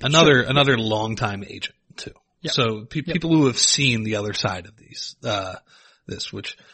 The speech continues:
Speaker 1: th-, that type of, of institutional knowledge is, it's just, just on a whole nother level than what Elton has. Um, and, and the difference between Danny Ainge and Elton Brand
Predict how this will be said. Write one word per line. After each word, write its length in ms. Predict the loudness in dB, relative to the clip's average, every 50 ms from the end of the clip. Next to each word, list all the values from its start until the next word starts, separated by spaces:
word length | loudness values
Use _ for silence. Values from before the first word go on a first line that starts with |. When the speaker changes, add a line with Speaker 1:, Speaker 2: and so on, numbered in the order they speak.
| _ _ _ _ _ _ _ _ _ _ _ _ _ _ _ _ _ _
Speaker 1:
th-, 140 | -4 -4 -2 0
that 260 | 2 4 4 2 2
type 260 | 2 2 4 4 4
of, 300 | 2 2 2 0 -4 -10 -18 -20 _ _ _ _ -8
of 280 | -8 -8 -8 -12 -10
institutional 640 | -8 -8 -8 -8 -8 -2 0 0 0 0 0 -4 -6
knowledge 380 | -6 -6 -8 -8 -10 -10 -12 -12
is, 140 | -12 -10
it's 140 | -8 -6 -4
just, 220 | -4 -4 -6 -6 -4
just 220 | -4 -2 0 0
on 80 | 0 0
a 60 | 0
whole 320 | -2 -2 0 2 2 4
nother 260 | 4 2 2 0 -2
level 320 | -6 -8 -12 -14 -18 -20 _ _
than 160 | -8 -6 -6
what 160 | -6 -8 -8
Elton 220 | -10 -12 -12 -12 -14
has. 280 | -14 -14 -14 -14 -16 -18 _ _ _ _ _ _ _ _ _ _ _
Um, 400 | -2 0 0 0 -2 -4 -8 -12 _ _ _ _
and, 160 | -2 0 4 4
and 140 | 6 6
the 60 | 6 4
difference 480 | 4 2 0 0 2 2 2 2 2
between 360 | 0 -2 0 2 2 2 4
Danny 360 | 4 4 4 4 4 0 -2 -4
Ainge 480 | -6 -8 -10 -10 -8 -8 -8 -8 -10 _ _ _ _ _ _ _ _ -4
and 120 | 0 0
Elton 220 | 0 0 -2 -4 -8
Brand 420 | -8 -8 -8 -8 -10 -12 -14 -18